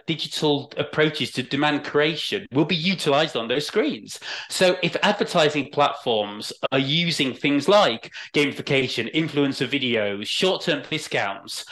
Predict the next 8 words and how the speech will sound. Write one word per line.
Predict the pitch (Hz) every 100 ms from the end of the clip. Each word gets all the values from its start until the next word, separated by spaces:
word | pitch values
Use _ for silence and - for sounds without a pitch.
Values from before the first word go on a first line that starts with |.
| - - - - - -
if, | 165 - - _
if | 165 156
those | 180 214
are | 220
becoming | 190 - 156 147
more | 131
established, | 127 - 165 165 104 107 135 - - - _ _ -
then | 170 175 151 147